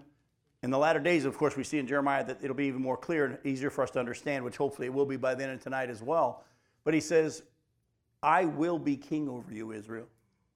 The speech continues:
I will be king over you. But with a mighty arm and with wrath poured out, I will be king over you. I will fulfill all my promises." Now, what I want to do, though, is take you back to Ezekiel.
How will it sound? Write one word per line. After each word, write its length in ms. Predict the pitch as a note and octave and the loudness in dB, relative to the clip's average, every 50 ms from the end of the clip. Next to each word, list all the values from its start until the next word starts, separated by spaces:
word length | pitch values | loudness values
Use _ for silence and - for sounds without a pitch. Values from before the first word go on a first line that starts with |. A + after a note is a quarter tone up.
| _ _ - | _ _ 2
I 180 | C#3 D#3 E3+ | 4 4 4
will 260 | E3 D3 D3+ E3+ F3 D#3 | 4 0 0 0 0 0
be 140 | D3 D3+ | -2 -4
king 240 | C#3 - D3+ C#3 C3+ | -4 -4 -8 -6 -6
over 180 | B2+ A#2+ A#2 A#2 | -6 -8 -10 -10
you. 180 | A2 G#2+ G#2+ B2+ | -12 -12 -12 -10
But 80 | C3+ C3+ | -6 -4
with 180 | C3+ C#3 B2 | -2 -2 -2
a 40 | C3 | -2
mighty 360 | B2 C3 C#3+ D#3 E3+ F3 E3+ | 0 0 0 0 0 -2 -2
arm 340 | E3 D#3+ D#3+ D#3+ D#3+ E3 E3+ - _ _ _ _ _ - | -2 -2 -2 -4 -4 -6 -8 -14 _ _ _ _ _ -10
and 120 | C3+ C3 | -8 -6
with 160 | B2+ C3 A2+ C3 | -6 -6 -6 -2
wrath 380 | C3 C#3+ D3 D3+ D3 D3 - - | 0 2 2 2 0 -2 -8 -10
poured 280 | - E3 C#3 C3+ B2+ | -4 -2 -2 0 0
out, 280 | B2+ A#2+ A2+ G#2+ - - - | 0 0 0 -2 -4 -8 -6
I 220 | - C3 C3+ D3 C#3+ | -4 -2 -2 -2 -2
will 280 | B2+ B2 C#3+ D3 C#3 | -2 -2 -2 -2 -2
be 180 | B2 B2 B2 A2 | -2 -4 -10 -12
king 300 | - - - B2+ A#2+ A2+ | -12 -12 -12 -12 -10 -10
over 280 | G#2 G#2 G#2+ - - A1+ | -12 -12 -12 -14 -16 -18
you. 100 | - - _ _ _ _ _ _ - - | -18 -20 _ _ _ _ _ _ 0 4
I 180 | C3+ C#3+ D#3+ E3 | 6 6 6 4
will 460 | D3+ C#3 D3+ D#3+ D#3+ D#3+ D#3+ D#3 - - _ _ _ | 2 2 2 2 2 2 0 -2 -6 -16 _ _ _
fulfill 360 | - C#3 - - D#3+ C#3 B2+ | -8 -8 -4 0 0 0 2
all 180 | B2+ C#3 C#3+ C#3+ | 2 2 2 2
my 180 | C#3 C#3 C3 B2+ | 0 -2 -4 -4
promises." 680 | - - C3 A#2+ A#2+ A#2 G#2+ - - - - - - _ _ _ _ _ _ _ _ _ _ _ - | -6 -8 -6 -6 -6 -8 -10 -14 -18 -20 -20 -20 -20 _ _ _ _ _ _ _ _ _ _ _ -4
Now, 300 | - D3 D#3 D3 C3 - - - _ _ _ _ _ _ _ _ _ _ _ _ _ _ _ - | 0 2 4 4 2 0 -4 -14 _ _ _ _ _ _ _ _ _ _ _ _ _ _ _ -2
what 160 | - C#3 D#3+ | 4 6 8
I 60 | F3 F#3 | 8 8
want 160 | G3+ G3 F#3 | 8 6 4
to 160 | D3+ C#3 F#3+ | 4 4 2
do, 80 | G#3+ G3+ | 2 4
though, 400 | D#3+ D3+ C3+ C3 C3+ C#3+ D3 - - _ _ _ _ _ _ _ _ _ _ _ _ _ _ _ _ - | 4 4 4 4 2 2 -2 -8 -18 _ _ _ _ _ _ _ _ _ _ _ _ _ _ _ _ -2
is 160 | D3+ D3 - | -2 -2 2
take 220 | - G3 F#3+ D#3 | 2 0 2 2
you 60 | G3+ | 0
back 220 | - F3+ E3+ E3+ - | 0 2 0 0 2
to 100 | F#3 D#3+ | 2 2
Ezekiel. 680 | D3 B2+ B2 E3 E3+ C#3+ - C#3 B2 A2 C3+ D#3 | 2 2 0 -2 -4 -4 -4 -4 -4 -4 -4 -6